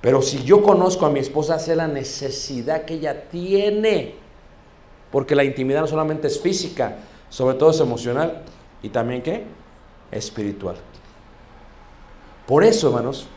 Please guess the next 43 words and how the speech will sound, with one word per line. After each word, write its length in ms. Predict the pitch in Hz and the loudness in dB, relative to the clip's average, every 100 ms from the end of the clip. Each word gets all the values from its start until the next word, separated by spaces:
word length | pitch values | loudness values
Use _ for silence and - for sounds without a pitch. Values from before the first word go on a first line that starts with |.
| - - - - - - - - - | -20 -20 -20 -20 -20 -20 -20 -20 -8
tenemos 380 | 117 123 160 156 | -2 0 2 2
que 100 | 151 | 4
acordarnos 560 | 139 127 123 127 127 131 | 4 4 4 4 2 0
de 140 | 127 | -2
que, 320 | 123 113 - - - - | 0 -2 -2 -12 -20 -12
eh, 200 | - 143 - | -8 -6 4
Proverbios, 500 | 170 175 262 190 156 | 8 10 10 8 6
le 100 | 143 | 6
digo 140 | 165 | 6
yo 100 | 180 | 6
a 20 | 180 | 6
los 100 | 165 | 4
hermanos, 440 | 147 160 180 - - - | 2 2 0 -4 -14 -6
es 160 | - 170 | -2 4
un 140 | 233 | 6
libro 240 | 214 214 180 | 8 8 10
pa-, 220 | 160 - | 6 6
juvenil. 540 | 131 143 135 151 95 - - - - - - - - - - - - | 4 4 4 2 -4 -12 -20 -20 -20 -20 -20 -20 -20 -20 -20 -20 0
Los 160 | 131 135 | 4 6
rabís 360 | 135 127 175 208 | 6 6 4 4
le 100 | 151 | 2
enseñaban 360 | 113 139 151 | 2 2 4
a 60 | 139 | 2
los 180 | 113 - | 0 0
jóvenes, 540 | 131 110 87 - - - - - - - - - - - | 2 2 -4 -12 -20 -20 -20 -20 -20 -20 -20 -20 -20 -4
y 80 | 160 | 0
les 160 | 165 | 2
enseñaban 380 | 147 143 180 196 | 2 2 4 8
varios 180 | 196 202 | 8 8
aspectos 420 | 190 - 185 185 | 6 4 2 4
de 100 | 175 | 6
la 100 | 139 | 6
vida, 260 | 143 175 110 - - | 6 2 0 -4 -6
cómo 220 | 151 190 | 0 2
llegar 200 | 170 160 | 4 4
a 60 | 170 | 4
ser 160 | 165 160 | 4 2
hombres 400 | 165 190 208 - | 4 2 0 -4
y 100 | 117 | 0
grandes 280 | 131 143 139 | 2 2 -2
mujeres 380 | 120 120 117 | -4 -4 -4
de 80 | 110 | -4
Dios. 280 | 98 95 - | -6 -8 -14